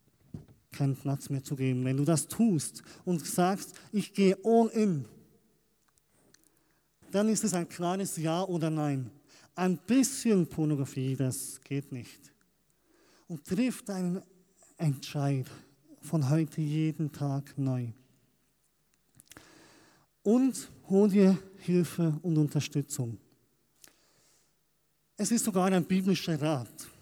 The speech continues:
gemäß Galater sechs. "Helft einander, eure Lasten zu tragen", passend zum heutigen Thema. "Dabei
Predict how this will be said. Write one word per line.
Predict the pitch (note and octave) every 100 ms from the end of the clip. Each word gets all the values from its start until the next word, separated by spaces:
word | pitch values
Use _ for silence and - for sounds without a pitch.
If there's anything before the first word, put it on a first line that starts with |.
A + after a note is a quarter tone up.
| - _ _ _ _ _ _ _
gemäß | - E3+ E3+ D#3
Galater | F3+ F3 E3+ E3+
sechs. | C#3+ G#3+ - - - - _ _ - - _ _ _ _ _ _ _ _ _ _ _ _
"Helft | - G3+ B3 -
einander, | A#3 A3+ A3+ A3+ A3 G#3 - - _ _ _ _ _ _
eure | G3 F#3 F#3+
Lasten | F#3+ A3 - G#3
zu | -
tragen", | F#3 - D3 D#3 G#3 A3+ - _ _ _ _ _ _ _ -
passend | E3 D#3+ F#3
zum | F#3+ D3+
heutigen | F3 E3+ F3 D#3
Thema. | D#3 E3 G3+ A3+ -
"Dabei | - G#3 B3 - G#3+ A#3 B3+